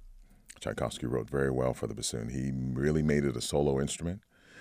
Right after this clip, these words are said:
And so there's a number of pieces. Uh, I think Tchaikovsky's Fourth is, in particular, is one of those pieces that very well known, uh, very well,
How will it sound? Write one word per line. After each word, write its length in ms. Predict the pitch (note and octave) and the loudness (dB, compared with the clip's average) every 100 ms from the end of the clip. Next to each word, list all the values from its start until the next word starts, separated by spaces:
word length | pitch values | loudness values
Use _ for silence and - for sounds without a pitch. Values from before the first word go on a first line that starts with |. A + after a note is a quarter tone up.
| - | -10
And 160 | C2+ C2+ | -4 0
so 120 | D2+ | 2
there's 200 | C#2 C2+ | 4 4
a 80 | C2+ | 2
number 520 | C#2+ E2 F#2 E2+ D2 | 4 6 6 6 8
of 220 | C#2 C2 | 6 4
pieces. 640 | - A2+ A2 B1 A1+ G#1+ B1+ | 0 0 2 0 -2 -4 -4
Uh, 140 | B1 | -4
I 40 | B1 | -4
think 200 | C#2 B1+ | -6 -4
Tchaikovsky's 560 | C#2 B1 B1+ - B1+ | -6 -4 -4 -4 -8
Fourth 340 | - D2 A#1 A1+ | 2 2 2 -2
is, 320 | A1+ - - - | -8 -8 -12 -10
in 140 | A#1 | -10
particular, 460 | A#1+ - B1+ - A1 | -8 -8 -6 -4 -6
is 100 | B1+ | -4
one 140 | A#1+ | -6
of 80 | A1+ | -4
those 160 | A1+ - | -6 -6
pieces 380 | B1 - - | -8 -8 -8
that 140 | G#1 A1 - - - - | -8 -10 -12 -20 -16 0
very 260 | D2+ F#2 | 8 8
well 180 | F2 D2 | 10 6
known, 340 | B1+ A#1 A#1 A#1+ - | 4 -2 -6 -12 -10
uh, 400 | A#1+ A#1+ A#1+ A#1+ - | -6 -4 -4 -6 -8
very 340 | C2 D2+ E2 D#2 | 0 4 6 6
well, 460 | C2+ C2 B1 A#1+ | 2 0 -2 -6